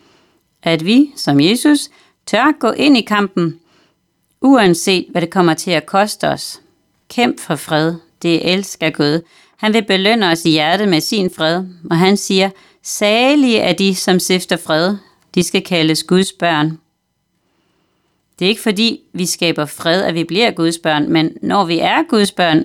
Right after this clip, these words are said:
er vi fredskabende, fordi Guds ånd bor i os. Så fremelskes de ting,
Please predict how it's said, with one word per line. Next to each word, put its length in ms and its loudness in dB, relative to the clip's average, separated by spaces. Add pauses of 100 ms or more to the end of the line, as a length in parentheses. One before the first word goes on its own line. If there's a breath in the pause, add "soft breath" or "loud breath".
(140)
er 180 0
vi 160 2
fredskabende, 960 -2 (460 soft breath)
fordi 440 -2
Guds 260 2
ånd 220 2
bor 240 0
i 200 0
os. 360 -4 (880)
Så 120 0
fremelskes 800 -2
de 120 -2
ting, 320 0